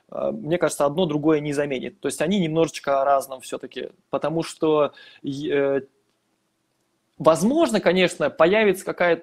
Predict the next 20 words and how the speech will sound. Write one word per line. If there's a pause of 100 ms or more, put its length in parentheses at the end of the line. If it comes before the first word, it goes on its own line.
то
есть
если
появится
технология,
которая
будет, (160)
э, (200)
давать
возможность
использовать
квантовые
вычисления (240)
так
же
дёшево,
как
это, (360)
э,
делают,